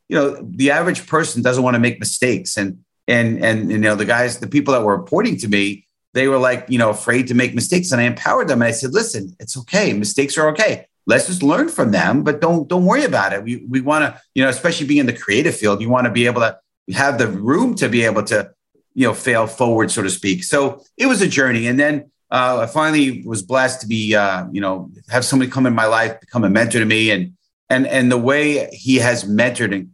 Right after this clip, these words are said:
coached, and, and he was, he's, he's really a servant leader. And, and so I've learned that,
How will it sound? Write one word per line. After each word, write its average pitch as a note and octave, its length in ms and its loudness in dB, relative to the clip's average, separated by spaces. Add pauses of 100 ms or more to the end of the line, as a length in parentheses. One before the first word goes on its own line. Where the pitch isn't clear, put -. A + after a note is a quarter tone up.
(100)
coached, - 460 -2
and, G#2 260 -2 (200)
and A#2+ 160 0
he D3 160 2
was, F3+ 200 0
he's, B2+ 360 -2
he's A#2 300 0
really E3+ 240 2
a D3 40 0
servant B2 460 -2
leader. D#3 300 2
And, G#2+ 260 -2
and A#2+ 220 0
so B2 240 0
I've B2+ 240 0
learned C3+ 560 -2 (300)
that, C3 280 0